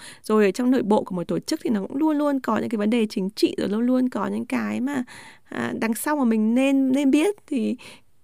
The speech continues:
cái thời điểm mà mình mới đi vào làm ấy, thì mình khá là lô tô, mình khá là tồi tệch. Và nó cũng dạy cho mình cái bài học là mình cảm thấy lạc lõng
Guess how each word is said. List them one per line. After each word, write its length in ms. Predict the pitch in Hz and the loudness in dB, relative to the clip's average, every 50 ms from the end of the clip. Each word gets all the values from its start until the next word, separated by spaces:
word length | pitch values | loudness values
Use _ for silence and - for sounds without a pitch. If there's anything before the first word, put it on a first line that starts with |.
| _ - | _ -6
cái 140 | 208 247 | -4 -2
thời 140 | 254 302 311 | 0 2 4
điểm 200 | 240 254 226 175 | 4 4 4 4
mà 60 | 175 | 2
mình 260 | 185 185 185 185 185 185 | 0 0 -2 -2 0 2
mới 160 | 190 190 208 | 2 2 4
đi 140 | 233 262 254 | 2 2 0
vào 340 | - 240 220 214 196 190 | 0 0 0 0 0 0
làm 300 | 190 202 196 190 185 185 | -2 -2 -2 -2 -2 -2
ấy, 60 | 180 - | -4 -4
thì 120 | - 254 233 | -4 -4 -2
mình 200 | 202 190 185 180 | -2 -2 -4 -4
khá 240 | - - 202 202 233 | -6 -4 -2 0 2
là 60 | 254 | 2
lô 200 | 233 247 247 247 | 4 4 2 2
tô, 280 | 247 - 262 240 240 | 2 2 2 2 2
mình 140 | 220 214 196 | 2 0 -2
khá 140 | - - 196 | -2 -2 -2
là 60 | 214 214 - | -2 -2 0
tồi 180 | 220 208 190 185 - | 0 0 0 0 2
tệch. 160 | - 226 220 - _ _ _ _ - | 0 0 0 0 _ _ _ _ -4
Và 200 | 254 202 190 196 - - - - - - - | -2 -2 -2 -2 -4 -8 -16 -16 -18 -12 -6
nó 280 | - 226 220 208 214 | -2 2 2 2 2
cũng 320 | 214 - - - - - 330 | 0 -4 -10 -10 -8 -8 -6
dạy 160 | - - - 226 | -4 -4 -4 -2
cho 60 | 294 285 | -2 0
mình 140 | 294 269 | 0 0
cái 120 | 247 220 220 | 0 0 0
bài 140 | 262 269 254 | 0 0 -2
học 260 | 240 247 220 - - | -2 -4 -4 -4 -4
là 220 | 208 202 196 196 214 - - - _ - | -4 -4 -4 -6 -8 -12 -18 -18 _ -2
mình 120 | 226 233 220 | 0 0 2
cảm 220 | - 220 190 196 | 4 2 2 2
thấy 120 | - 190 | 2 2
lạc 220 | 208 226 226 220 - | 2 2 2 2 2
lõng 400 | 233 - - - 285 311 359 | -2 -2 -2 -4 -6 -6 -6